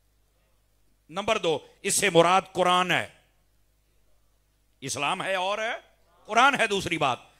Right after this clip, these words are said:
अब कुरान मजीद सिरात मुस्तकीम है। आप देखें कुरान मजीद नाजिल किस लिए किया गया, वनुनज़्ज़िलु मिनल कुरानि मा हुवा शिफाउम व रहमतुल लिल मुमिनीन।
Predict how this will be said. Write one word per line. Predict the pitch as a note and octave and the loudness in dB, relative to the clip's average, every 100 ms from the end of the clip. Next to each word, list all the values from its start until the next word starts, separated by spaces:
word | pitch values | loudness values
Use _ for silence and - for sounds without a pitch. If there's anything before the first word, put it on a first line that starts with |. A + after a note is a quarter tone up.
| _ _ - | _ _ -12
अब | A3+ - - | -10 -6 4
कुरान | C#4+ D4+ F#4+ G4+ | 6 8 6 4
मजीद | D#4+ D#4 | 2 -2
सिरात | - A#3 A#3 A#3 | -4 -4 -4 -6
मुस्तकीम | G#3 - F#3+ F3+ E3+ | -8 -6 -4 -2 0
है। | C3+ F#2 - _ _ _ | 0 -2 -16 _ _ _
आप | C#3 F3 | -12 -12
देखें | E3 F3 E3 | -14 -18 -18
कुरान | D#3 D3 E3+ | -16 -16 -14
मजीद | E3 D#3+ B2+ | -14 -16 -12
नाजिल | C#3 F3+ G#3+ G#3 | -8 -6 -6 -10
किस | F#3 D3+ | -14 -16
लिए | C#3+ | -18
किया | C3 B2 A#2 | -18 -20 -20
गया, | G#2+ - | -20 -18
वनुनज़्ज़िलु | B2+ C3 F3+ D3 D3 | -16 -10 -10 -8 -10
मिनल | C#3 C3+ B2+ | -10 -14 -14
कुरानि | B2 A#2 B2 A#2 | -16 -16 -16 -16
मा | B2 | -16
हुवा | A2 A2+ | -16 -18
शिफाउम | G#2+ A2 A#2 A2+ A2 | -20 -20 -18 -18 -18
व | |
रहमतुल | G#2+ G2+ A2 - G2+ | -20 -20 -20 -20 -20
लिल | F2+ | -20
मुमिनीन। | G2 _ F#2+ G#2+ | -20 _ _ -20